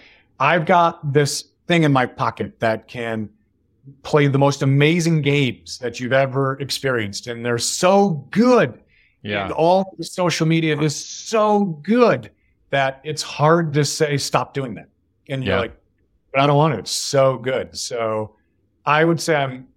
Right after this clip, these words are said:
Speaker 1: more in the bad camp than I am good or indifferent. But I don't know how to go backwards on it.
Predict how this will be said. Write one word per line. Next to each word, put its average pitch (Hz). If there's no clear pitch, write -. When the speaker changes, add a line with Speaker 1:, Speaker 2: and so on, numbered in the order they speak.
Speaker 1:
more 135
in 123
the 113
bad 113
camp 180
than 120
I 113
am 110
good 117
or 113
indifferent. 120
But 135
I 131
don't 147
know 139
how 131
to 131
go 120
backwards 120
on 104
it. 117